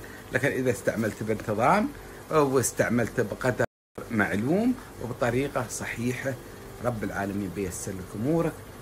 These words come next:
في كل زراعك، لأنك أنت بتسوي شيء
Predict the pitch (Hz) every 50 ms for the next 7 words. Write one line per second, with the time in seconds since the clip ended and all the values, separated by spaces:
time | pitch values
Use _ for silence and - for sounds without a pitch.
0 | - - - - - - 147 - - - 247 269 262 220 175 139 143 123 117 104
1 | 92 101 - - 117 120 - 143 143 127 - - 147 156 - 156 - 123 - -
2 | - 151 143 123 - - 180 175 165 147 - - 180 208 220